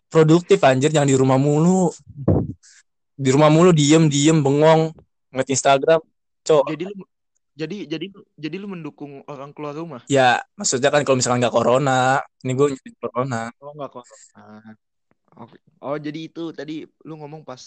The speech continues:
Speaker 2: lagi nggak
Speaker 1: Iya,
Speaker 2: corona.
Speaker 1: gitu.
Speaker 2: Lah, tapi kan sekarang corona.
Speaker 1: Ah, anjing dah lu, ah. Salah gue.
Speaker 2: <laughs>
Speaker 1: Ngeri, Ding, ah, jangan ngomong gitu, Ding. Ya,
Speaker 2: Oke,
Speaker 1: yang
Speaker 2: oke, oke.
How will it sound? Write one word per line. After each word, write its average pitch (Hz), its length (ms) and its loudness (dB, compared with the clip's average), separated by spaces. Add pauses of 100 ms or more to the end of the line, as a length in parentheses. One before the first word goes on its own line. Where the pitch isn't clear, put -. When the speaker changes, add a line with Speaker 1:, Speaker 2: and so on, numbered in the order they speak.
Speaker 2:
lagi 123 220 -20
nggak 120 140 -20
Speaker 1:
Iya, 123 300 4 (260)
Speaker 2:
corona. 117 80 -10
Speaker 1:
gitu. 117 380 -8 (2000)
Speaker 2:
Lah, 135 120 -20
tapi 143 160 -20
kan 214 100 -20
sekarang 202 260 -20
corona. 233 220 -16
Speaker 1:
Ah, 185 200 -12
anjing 120 260 -10
dah 135 160 -6
lu, 139 120 -8
ah. 143 160 -10 (920)
Salah 147 240 2
gue. 143 160 -8 (280)
Speaker 2:
<laughs> - 1400 -12
Speaker 1:
Ngeri, 139 240 0
Ding, 165 160 0
ah, 165 100 2
jangan 139 180 2
ngomong 135 200 4
gitu, 135 160 2
Ding. 156 180 2 (1400)
Ya, 131 100 2
Speaker 2:
Oke, 131 240 4
Speaker 1:
yang 135 160 2
Speaker 2:
oke, 131 160 2
oke. 139 200 -10